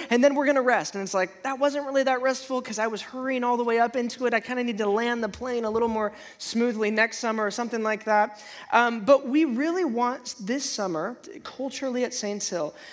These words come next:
to be a time where, because we've given God our ultimate yes in one area, it frees us up to give a bunch of no's in, in other areas.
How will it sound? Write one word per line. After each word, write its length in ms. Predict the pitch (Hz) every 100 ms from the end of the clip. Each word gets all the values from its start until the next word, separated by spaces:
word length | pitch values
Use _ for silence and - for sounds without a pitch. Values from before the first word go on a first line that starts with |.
| -
to 100 | -
be 140 | 202 247
a 60 |
time 460 | 226 - 220 262 269
where, 140 | 240
because 480 | 214 220 - 247 262
we've 180 | 262 196
given 320 | 233 226 214
God 320 | 190 190 214
our 260 | 240 202 -
ultimate 500 | 190 202 247 240 247
yes 420 | 208 175 196 214
in 280 | - 190 180
one 200 | 190 226
area, 520 | 254 208 180 175 175
it 200 | - 202
frees 400 | - - 202 214
us 140 | 214 185
up 140 | 185
to 100 | -
give 180 | 180 175
a 40 |
bunch 320 | 165 165 175 190
of 100 | 165
no's 320 | 160 156 160
in, 160 | 151 151
in 140 | 170
other 240 | 156 156 151
areas. 640 | 143 143 135 104 113 -